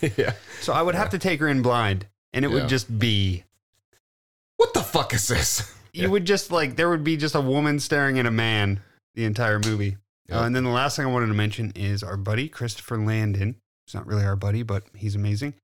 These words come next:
Speaker 2: Uh, who directed Freaky and Happy Death Day, is directing
Speaker 1: I
Speaker 2: and
Speaker 1: saw
Speaker 2: writing. Do you
Speaker 1: this.
Speaker 2: know what? What is it?
Speaker 1: Zach just texted me
Speaker 2: Oh,
Speaker 1: this.
Speaker 2: perfect.
Speaker 1: Literally, uh, yesterday.
Speaker 2: So he is directing and writing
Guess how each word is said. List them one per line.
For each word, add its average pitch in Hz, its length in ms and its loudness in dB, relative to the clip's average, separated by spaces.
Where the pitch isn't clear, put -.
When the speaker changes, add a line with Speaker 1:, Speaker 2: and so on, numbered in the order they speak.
Speaker 2:
Uh, 104 240 0
who 107 120 0
directed 113 440 -2
Freaky 123 420 -2
and 107 100 0
Happy 107 300 0
Death 110 280 0
Day, 92 300 -6
is 101 340 -2
directing 127 440 -2
Speaker 1:
I - 20 -4
Speaker 2:
and 170 100 -4
Speaker 1:
saw 139 120 0
Speaker 2:
writing. 151 340 0
Do 147 80 -2
you 170 60 2
Speaker 1:
this. 170 40 2
Speaker 2:
know 170 100 2
what? 190 360 0
What 160 120 -4
is 156 140 0
it? 101 160 -6
Speaker 1:
Zach 131 360 0
just - 640 -2
texted 113 320 -4
me 101 80 2
Speaker 2:
Oh, 160 220 4
Speaker 1:
this. - 280 -6
Speaker 2:
perfect. 120 400 -4
Speaker 1:
Literally, 98 420 0
uh, 78 280 -4
yesterday. 98 460 -2
Speaker 2:
So 143 160 -4
he 180 580 -6
is 120 140 -2
directing 131 380 -2
and 127 120 -2
writing 113 400 0